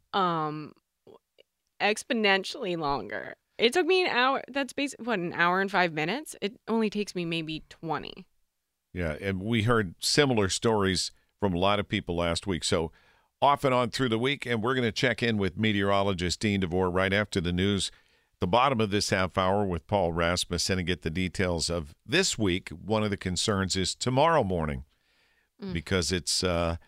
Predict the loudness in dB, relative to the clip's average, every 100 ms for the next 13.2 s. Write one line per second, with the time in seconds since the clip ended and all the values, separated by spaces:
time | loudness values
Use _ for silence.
0 | _ _ _ _ _ _ _ _ _ _
1 | -6 -6 -2 0 2 0 0 0 2 2
2 | 2 0 0 0 0 -2 -8 _ _ -4
3 | -2 -2 -4 -4 -4 -2 -2 -2 -2 -4
4 | -4 -4 -6 -6 -10 -6 -4 -2 -4 -2
5 | -2 -2 -4 -6 _ _ _ -12 -2 0
6 | 2 0 -2 -2 -4 -2 0 0 -2 -2
7 | 0 0 -2 -6 -6 -4 -2 -2 -4 -8
8 | -14 _ _ -8 -4 -4 -4 -4 -2 -2
9 | -4 -6 -8 0 2 2 0 0 0 0
10 | -2 -6 -4 -6 -8 -10 -10 -10 -14 -12
11 | -8 -8 -8 -10 -10 -8 -4 -2 2 2
12 | 2 0 -2 -2 -2 -2 -2 -2 -8 -12
13 | -14 -16